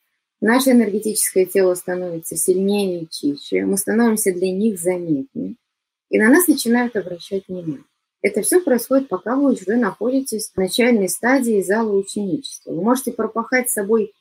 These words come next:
весь зал ученичества и не получить духовного учителя,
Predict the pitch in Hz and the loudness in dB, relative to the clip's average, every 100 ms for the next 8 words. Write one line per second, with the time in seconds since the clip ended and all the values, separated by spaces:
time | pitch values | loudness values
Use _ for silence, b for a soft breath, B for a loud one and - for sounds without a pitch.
0 | _ 220 254 254 196 180 208 190 165 - | _ 2 6 6 6 2 2 0 -2 -4
1 | 190 269 - 202 - 170 196 202 202 185 | 0 0 0 -4 -6 -6 -6 -6 -6 -4
2 | 185 - 196 - 165 165 156 139 135 131 | -4 -4 -4 -4 -8 -6 -2 -4 -6 -14
3 | _ - 139 - - | _ -16 -16 -16 -20